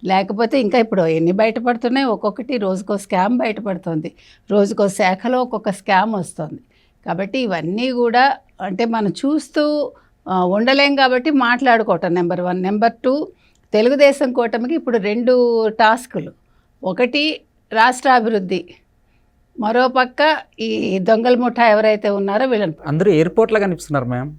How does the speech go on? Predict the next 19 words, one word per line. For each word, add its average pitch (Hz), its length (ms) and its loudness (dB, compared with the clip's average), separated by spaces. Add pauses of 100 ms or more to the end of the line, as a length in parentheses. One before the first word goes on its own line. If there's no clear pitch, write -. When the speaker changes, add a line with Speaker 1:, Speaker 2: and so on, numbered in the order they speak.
(140)
Speaker 1:
అందరూ 320 240 0
మరి 302 180 2
తప్పించుకోవాలి 277 880 2
కదా. 240 260 2
ఇప్పుడు 262 220 -2
పారిపో, 254 500 2
పకడో 240 380 0
పకడో 254 320 0
అన్నట్టుగా 240 420 0
ఉంది 220 220 -2
పరిస్థితి. 185 680 -6
మీకు 220 120 -8
సినిమా 247 320 -2
కూడా 269 200 2
వచ్చినట్టుంది 240 580 -4
కదా. 202 480 -2 (320)
ఇప్పుడు 233 200 0
అట్లాగా 254 440 2
తెలుగుదేశం 269 640 2